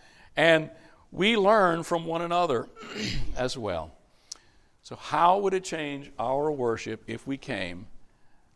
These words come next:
so expectantly that we prepared all week long? Saturday night, we laid out our clothes.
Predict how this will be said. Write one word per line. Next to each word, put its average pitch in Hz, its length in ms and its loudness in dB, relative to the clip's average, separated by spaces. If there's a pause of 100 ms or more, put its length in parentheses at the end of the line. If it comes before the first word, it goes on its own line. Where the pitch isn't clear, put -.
so 165 680 -2
expectantly 123 1120 -8 (600)
that 127 160 -2
we 131 100 -4
prepared 139 520 -4
all 156 180 -4
week 170 180 -14
long? 101 280 -16 (840)
Saturday 175 500 0
night, 131 300 -2
we 113 100 -8
laid 110 240 -6
out 123 160 -2
our 139 100 -2
clothes. 107 460 -12